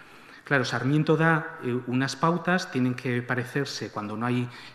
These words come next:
eh, retratos históricos, pues tienen que parecerse, pues, o a las monedas, o hay que buscar en la arqueología, o hay que buscar descripciones en los documentos,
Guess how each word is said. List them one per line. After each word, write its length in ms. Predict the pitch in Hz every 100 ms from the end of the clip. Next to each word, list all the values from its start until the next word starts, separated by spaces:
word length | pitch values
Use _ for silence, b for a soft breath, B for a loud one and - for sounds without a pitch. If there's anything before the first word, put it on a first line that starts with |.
| -
eh, 180 | 120 117
retratos 680 | 120 117 127 127 127 120 -
históricos, 640 | - 139 127 120 104 -
pues 240 | - -
tienen 240 | - 117 120
que 240 | 123 120
parecerse, 460 | 117 117 - 123 117
pues, 180 | 98 -
o 100 | 98
a 20 |
las 220 | 95 -
monedas, 580 | 101 107 131 135 143 -
o 40 |
hay 60 | 110
que 120 | 117
buscar 320 | 107 - 110
en 80 | 104
la 60 | 104
arqueología, 640 | - 104 98 - 139 139
o 100 | 120
hay 80 | 107
que 100 | -
buscar 320 | 110 - 113
descripciones 540 | 107 - 110 - 110 -
en 80 | 104
los 100 | -
documentos, 640 | 101 127 139 135 165